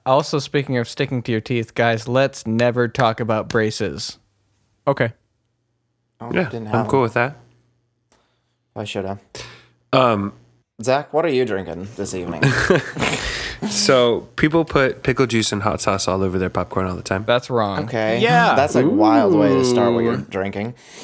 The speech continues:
Speaker 1: That's a bad.
Speaker 4: Well, that was just my input on the previous conversation.
Speaker 1: Well, I appreciate that.
Speaker 4: Felt like I needed to shoehorn it in there somewhere.
Speaker 1: I,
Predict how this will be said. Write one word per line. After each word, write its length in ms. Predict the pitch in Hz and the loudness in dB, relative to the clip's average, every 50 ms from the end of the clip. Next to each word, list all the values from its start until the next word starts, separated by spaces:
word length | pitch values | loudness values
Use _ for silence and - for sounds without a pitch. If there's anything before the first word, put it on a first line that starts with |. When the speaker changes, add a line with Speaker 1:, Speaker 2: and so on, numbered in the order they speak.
| - - - | -16 -8 -4
Speaker 1:
That's 220 | 131 117 113 - | -2 -2 -2 -2
a 60 | - | -6
bad. 680 | 107 - - 104 104 104 104 104 95 95 95 - 123 120 131 - _ - | -8 -4 -4 -2 -2 0 -2 -2 -2 -4 -4 -6 -10 -14 -16 -16 _ 0
Speaker 4:
Well, 100 | 120 117 | 2 2
that 160 | 117 123 120 113 | 2 4 2 2
was 160 | 113 107 107 | 2 2 2
just 140 | 113 101 - | 0 0 2
my 140 | 110 101 95 | 2 2 2
input 420 | 90 98 101 98 - 98 92 87 | 2 2 0 0 0 -2 -2 -2
on 160 | 87 95 98 | -2 -2 -2
the 80 | 98 95 | -2 -2
previous 360 | - - 98 95 92 95 95 | -2 -2 -2 -2 -2 -4 -4
conversation. 720 | - - 101 95 95 95 - 101 95 - - - 95 101 101 - - - _ _ _ _ _ - | -2 -2 -2 -2 -2 -2 -2 -2 -2 -4 -4 -8 -8 -10 -10 -14 -16 -20 _ _ _ _ _ -6
Speaker 1:
Well, 100 | 147 131 | -4 -2
I 60 | 120 113 | 0 -2
appreciate 480 | 113 - 135 110 - - 101 101 101 | -2 -2 -4 -6 -6 -6 -10 -10 -8
that. 160 | - 95 98 104 | -10 -8 -2 0
Speaker 4:
Felt 160 | 123 113 87 | 0 2 2
like 180 | 101 98 - | 2 0 0
I 60 | 107 101 | 0 -2
needed 300 | 104 101 98 98 101 98 | -2 -2 -2 -2 -2 0
to 100 | 104 104 | 0 0
shoehorn 460 | - - - 110 98 95 104 104 101 | 0 0 0 0 0 0 0 -2 0
it 100 | 101 98 | 0 0
in 120 | 101 98 | -2 0
there 140 | 101 101 101 | 0 -2 0
somewhere. 460 | 101 - 110 104 98 98 101 104 107 - - - | 0 0 0 0 0 0 -2 -2 -4 -6 -10 -6
Speaker 1:
I, 160 | 110 120 120 | -6 -6 -6